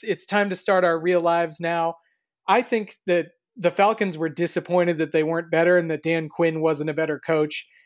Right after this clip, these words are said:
and that he got fired, and it's just gonna be full-on depression from now on. And the Vikings are good. Like, they're not,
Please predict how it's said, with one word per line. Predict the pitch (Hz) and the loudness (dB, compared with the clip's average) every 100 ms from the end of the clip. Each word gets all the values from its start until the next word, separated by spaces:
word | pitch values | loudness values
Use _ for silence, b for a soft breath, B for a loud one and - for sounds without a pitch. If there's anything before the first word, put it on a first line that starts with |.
| b | b
and | 160 | -2
that | 160 | 0
he | 156 | 2
got | 160 160 | 0 0
fired, | 156 156 165 151 | 0 2 2 -2
and | 151 | -6
it's | 147 | -10
just | 170 - | -10 -10
gonna | 160 | -8
be | 147 - - | -10 -6 2
full-on | 208 196 180 165 | 4 4 2 -2
depression | 156 175 160 - 139 139 | -4 2 2 0 -6 -8
from | - 143 | -14 -8
now | 143 143 | -6 -4
on. | 143 143 b b b | -4 -6 b b b
And | 175 165 | -4 0
the | 170 | 0
Vikings | 156 226 302 202 180 | 2 2 2 -6 -4
are | 175 170 | -2 -2
good. | 143 175 156 - _ - | 0 0 0 -6 _ -4
Like, | 165 160 _ _ - | -4 -4 _ _ 0
they're | 202 254 | 2 2
not, | 233 | 0